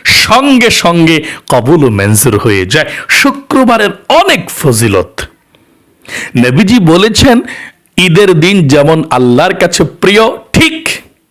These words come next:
শুক্রবার দিনটাও আল্লাহর কাছে অনেক বেশি প্রিয়। এবং এই জুমার দিন, শুক্রবার দিন সম্পর্কে আল্লাহ কোরআনুল কারীমের মধ্যে স্বতন্ত্র একটি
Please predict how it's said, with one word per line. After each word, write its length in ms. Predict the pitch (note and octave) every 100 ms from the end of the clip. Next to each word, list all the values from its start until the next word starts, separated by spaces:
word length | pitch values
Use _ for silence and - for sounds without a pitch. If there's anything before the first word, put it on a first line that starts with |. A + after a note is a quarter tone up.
| _ - - - -
শুক্রবার 720 | - F#3 F3+ - A#3 A#3 B3+
দিনটাও 460 | E3 E3+ E3 E3 F3+
আল্লাহর 480 | - C3+ C3+ D3 D3
কাছে 280 | C#3+ - - _
অনেক 400 | A3 G3+ E3+ B2
বেশি 260 | B2+ - C3
প্রিয়। 380 | - G#2 F2 - - _ _ _ _ _ _ - _ _ _ _ _ - D3+
এবং 360 | D3 F3+ A3 - - -
এই 200 | F3 D#3
জুমার 360 | A2+ E3 F#3+ F#3
দিন, 240 | D3 F#3
শুক্রবার 680 | E3+ - F3 G#3 F#3+ G3 F3
দিন 220 | C#3 G#3
সম্পর্কে 720 | G3+ G3+ G3+ - G#3+ F#3+ G3 F3
আল্লাহ 400 | D#3 D3+ G#3 A#3 - - - -
কোরআনুল 640 | F3+ F3 - A3 A3+ A3
কারীমের 540 | G3 E3+ F#3 G#3 G3+ F#3
মধ্যে 320 | F3 D3+ F3
স্বতন্ত্র 720 | - - C#3+ F#3+ G3+ G3 F#3
একটি 440 | D#3+ D#3+ - F3